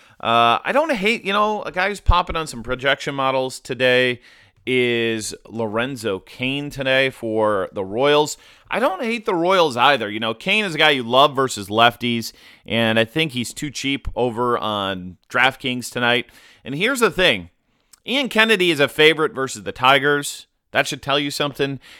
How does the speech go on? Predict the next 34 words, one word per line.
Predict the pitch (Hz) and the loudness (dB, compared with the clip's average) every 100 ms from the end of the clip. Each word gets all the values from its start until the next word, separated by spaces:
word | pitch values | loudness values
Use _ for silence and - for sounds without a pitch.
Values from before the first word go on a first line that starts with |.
| _ _ | _ _
And | 143 143 139 139 135 131 - | -2 2 2 2 0 -6 -8
the | 127 | 0
Royals | 143 180 170 147 | 4 6 6 2
have | 151 143 131 110 | -2 -2 -4 -8
an | 131 123 | -8 -8
implied | 110 139 139 127 107 - | -2 4 4 4 -2 -4
run | 110 123 | -2 0
total | 117 113 107 | -2 -4 -4
today | 107 104 | -2 -2
of | 82 101 | -2 -4
four | - 117 107 | -2 -2 2
point | - 104 - | 2 2 -6
seven | - 101 90 85 | -6 -4 -6 -8
five. | 98 87 80 78 | -4 -4 -4 -8
So | - 117 98 - - - - | -4 -2 -2 -4 -16 -6 4
that | 147 160 143 | 6 6 2
looking | 147 165 156 135 | 0 0 -4 -6
to | - | -6
me | 139 143 | -2 2
right | 135 120 | 2 2
now, | 131 123 | 2 2
that's | 107 - | 0 -6
higher | - - 151 160 | -6 4 6 8
than | 143 131 | 4 -2
the | 104 | -6
Yankees, | 95 147 175 - 160 156 139 | -4 -2 -2 -4 -8 -6 -6
the | - 110 | -4 -4
Orioles, | - 151 160 151 147 147 147 - - - - - | 2 4 6 6 6 4 2 -4 -8 -16 -20 -14
uh, | - 92 92 - | -4 0 0 4
obviously | 127 123 117 113 | 4 4 0 -4
the | 92 90 | -6 -6
Mets, | 104 151 160 - - - | 4 6 6 4 -8 -6
the | 104 | -4
Rangers, | 95 110 147 160 135 147 143 135 - | 0 2 2 0 0 2 2 -2 -8